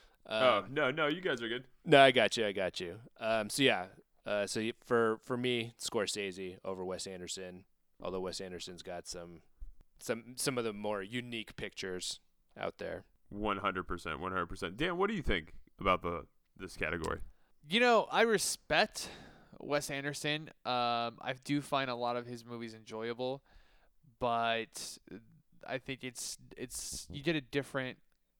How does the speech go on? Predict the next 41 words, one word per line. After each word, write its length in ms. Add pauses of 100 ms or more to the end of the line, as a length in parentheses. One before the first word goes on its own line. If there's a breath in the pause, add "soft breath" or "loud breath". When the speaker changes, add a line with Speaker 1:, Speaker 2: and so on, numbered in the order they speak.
(340)
Speaker 3:
sense 520
when 100
you're 160
watching 360
a 40
Scorsese 680
flick. 420 (220)
Um, 640
and 120
you, 180
and, 120
and 200
there's 280
a 260
very, 600
I 80
will 120
say 140
these 240
two 460
directors 420
have 160 (220)
very 360
distinct, 840 (800)
uh, 360
flavors 800
and 140
styles 640
of 120
directing. 480
So 160
when 100
you're 160
watching 540
a 60
movie 340
directed 340
by 120
them 200
that 120
you, 100